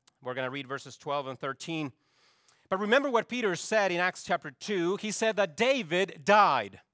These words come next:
His body was buried. And Peter said that his tomb was still among us, holding all of his remains. His body, David's body, decomposed.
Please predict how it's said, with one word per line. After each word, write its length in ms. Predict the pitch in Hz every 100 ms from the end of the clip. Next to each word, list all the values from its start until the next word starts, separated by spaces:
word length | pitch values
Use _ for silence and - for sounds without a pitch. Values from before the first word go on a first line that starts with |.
| _ _ _ _ _ _ _ _ _ _ _ _ _ _ -
His 260 | 220 220
body 520 | 160 240 254 220 202 202
was 300 | 185 180 147
buried. 640 | 147 185 165 113 95 85 _ _ _ _ _ _ _ _ -
And 260 | 185 190
Peter 260 | - 277 254
said 260 | - 226 208
that 120 | 190
his 240 | 208 185
tomb 500 | - 254 247 220 190
was 320 | 196 202 196
still 420 | - 233 220 214 208
among 380 | 190 196 220
us, 460 | 170 175 240 - - _ _ -
holding 480 | 220 262 214 202
all 440 | 202 202 262 285 262
of 80 | 196
his 260 | 220 208
remains. 1300 | 175 190 202 208 185 123 95 - - - - - - _ _ _ _ -
His 260 | - 240 180
body, 580 | 170 262 277 214 208 240
David's 480 | 180 277 294 294 175
body, 420 | 233 240 220 190
decomposed. 1300 | 156 233 226 196 233 220 85 78 - - - _